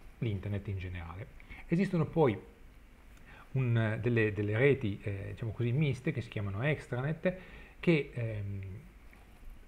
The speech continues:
praticamente sono diversi pezzi di internet che, eh, sono collegate attraverso,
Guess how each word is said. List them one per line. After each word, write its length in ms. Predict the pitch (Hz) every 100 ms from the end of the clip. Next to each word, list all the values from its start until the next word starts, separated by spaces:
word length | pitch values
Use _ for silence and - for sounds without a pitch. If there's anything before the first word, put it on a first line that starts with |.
| - - - - - -
praticamente 760 | 135 131 180 190 123 156 - 113
sono 560 | - 151 131 107 95 90
diversi 520 | 104 147 170 - 123
pezzi 460 | - 147 139 120
di 200 | 107 156
internet 680 | 127 120 147 165 - 139 -
che, 300 | - 147 -
eh, 340 | - 110 101 92
sono 300 | - - 131
collegate 800 | - 139 170 175 110 110 - 151 151
attraverso, 800 | 135 - 139 98 92 - 143